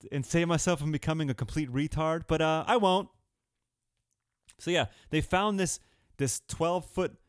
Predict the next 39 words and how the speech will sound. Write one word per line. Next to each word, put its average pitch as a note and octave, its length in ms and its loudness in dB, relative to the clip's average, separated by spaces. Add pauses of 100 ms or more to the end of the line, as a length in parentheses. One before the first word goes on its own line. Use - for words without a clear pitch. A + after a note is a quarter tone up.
(400)
metal D#3+ 600 2 (400)
rectangular D#3 680 0
metal C#3+ 360 2
object B2+ 500 0
sticking D3 380 -2
out D3 60 0
of C3+ 40 0
the C3 80 0
ground, A#2+ 420 0
just G3 240 2
out G#3+ 160 2
of A3 100 2
nowhere, A3+ 400 4
like, B2 120 0
in D#3+ 60 2
the F3 60 4
middle A3 240 4
of D3+ 120 2
nowhere. C#3 640 0 (720)
Some E3 300 -2
dudes D3 360 2
were C3 80 0
doing B2+ 320 0
some, A#2 320 0
uh, G#2+ 160 2
mountain B2 360 0
goat, G#2 280 0 (720)
counting B2+ 340 -2
mountain C#3 260 -2
goats D#3 220 -2
or D3+ 60 -6
something, D#3 280 -4
the A2 120 -2
La-, G2+ 220 -4
Land B2+ 460 -4 (300)
Bureau, C#3 340 -2
land C#3 320 -6
management D3+ 460 -8 (260)
guys, D#3+ 400 -6